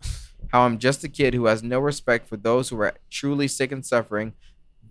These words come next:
He then ordered me to move. My group was urging me to just walk away, but this has happened before and once the police were even called.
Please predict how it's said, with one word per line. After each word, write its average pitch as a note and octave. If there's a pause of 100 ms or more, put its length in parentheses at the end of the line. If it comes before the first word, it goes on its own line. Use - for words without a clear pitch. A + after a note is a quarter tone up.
He D3
then F#3
ordered E3
me C3+
to A#2
move. A#2
My A2+
group C3+
was E3
urging D3
me B2+
to A2+
just A#2
walk C#3+
away, G#2+
but G#2+
this C#3
has C#3
happened C3
before A2
and A#2
once C3+
the A#2
police B2
were G#2
even F2+
called. D#2+